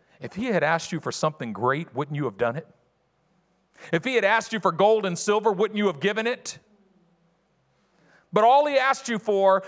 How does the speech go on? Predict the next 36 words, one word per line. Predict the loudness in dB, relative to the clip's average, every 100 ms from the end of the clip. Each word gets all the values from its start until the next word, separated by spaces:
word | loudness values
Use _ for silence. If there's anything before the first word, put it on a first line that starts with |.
| -2
was | -2
this | 0 -2 0
little | 2 4 4 2 -6
ridiculous | 0 0 0 -4 0 0 2
act, | 2 2 2 0
this | -4 -2
little | 0 2 2 0 -2
mustard | 2 4 4 2 -4 -4
seed | -4 -2 2
act | 2 2 -2 -2
that | -2 -2 -10
seems | -6 -4 -4 -6 -10
insignificant | -4 -2 -2 -6 0 0 0 -2 -4 -4
to | -4
you. | -2 -2 -4 -12 _ _ _ _
Shouldn't | -10 -6
you | -2
at | -2
least | -4 -6
try | -2 0 0
it? | -2 -8 _ _ _ _ _ _ _ _ _ _ _ _
And | -6
Naaman | -4 -2 -4
said, | -6 -6
"You |
know | -4 -4
what? | -4 -6 -10 _ _ _ _ _ _ _ _ _ _
You're | -6 -4
right." | 0 0 -2 -12 _ _ _ _ _ _ _ _ _ _ _ _ -14
And | -10
he |
goes | -2 0 0
down | -2 -2
to |
the | -2
river, | -2 -4 -4 -10